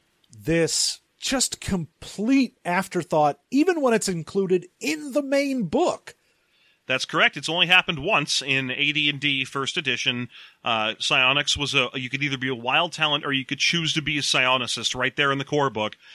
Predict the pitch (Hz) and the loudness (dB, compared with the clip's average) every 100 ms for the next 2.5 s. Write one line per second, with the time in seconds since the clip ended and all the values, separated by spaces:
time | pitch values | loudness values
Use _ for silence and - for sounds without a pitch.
0 | - - - 120 110 - 135 131 147 143 | -20 -18 -4 -2 -2 0 0 2 2 4
1 | 147 139 131 - _ 175 - 135 160 190 | 4 4 0 -10 _ -4 -2 0 0 -2
2 | 185 220 185 143 | -2 2 4 2